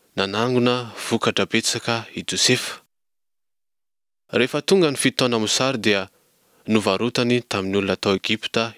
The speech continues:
ireny vokatra ireny. Nisy mosary koa tany Kanana, ka mba tonga tany Egipta koa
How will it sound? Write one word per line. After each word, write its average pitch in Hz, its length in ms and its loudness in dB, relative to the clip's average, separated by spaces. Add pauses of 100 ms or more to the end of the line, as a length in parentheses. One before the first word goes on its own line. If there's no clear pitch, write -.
ireny 92 260 -4
vokatra - 400 -8
ireny. 110 320 -2 (1500)
Nisy 127 300 4
mosary 143 360 2
koa 156 280 4
tany 95 260 -2
Kanana, 101 460 -2 (840)
ka 110 140 -2
mba 98 140 -4
tonga 95 260 -2
tany 98 240 -2
Egipta - 420 -4
koa 117 400 2